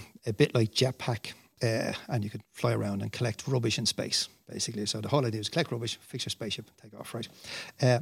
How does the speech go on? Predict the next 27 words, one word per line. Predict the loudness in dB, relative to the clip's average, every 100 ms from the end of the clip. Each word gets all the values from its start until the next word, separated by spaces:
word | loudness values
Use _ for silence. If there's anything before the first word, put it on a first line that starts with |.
| 2
but | -2 2
what | 6
Norman | 12 12 12 10
wanted | 8 8 4
to |
try | 6 8
and | 8
do | 8
was, | 6
he | 6
had | 4
this | 6
great | 8 8
idea. | 10 8 6 -10 -10 4
Uh, | 4 6
we | 6
were | 6
working | 6 4
on | 0 6
other | 8 10
technology, | 8 8 10 8 6
which | 0 0
was | 0
a | 0
mercury | 0 2 2 4 2
tilt | 2 0 -2
switch, | -2 -4 -2 -4